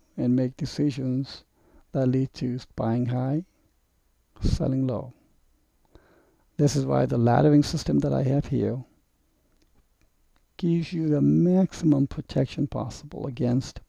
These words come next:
buyer's remorse. I slept like a baby last night. I was overjoyed to find multiple wang-, wangs having have been filled.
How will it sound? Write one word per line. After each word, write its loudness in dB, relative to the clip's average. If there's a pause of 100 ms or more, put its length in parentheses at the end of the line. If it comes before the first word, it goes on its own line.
buyer's -4
remorse. -8 (880)
I 0
slept 0
like 0
a -2
baby 0
last -4
night. -10 (1040)
I -4
was -2
overjoyed -2
to -16
find -2 (600)
multiple -6
wang-, -4
wangs -2
having -2
have -6
been -4 (120)
filled. -6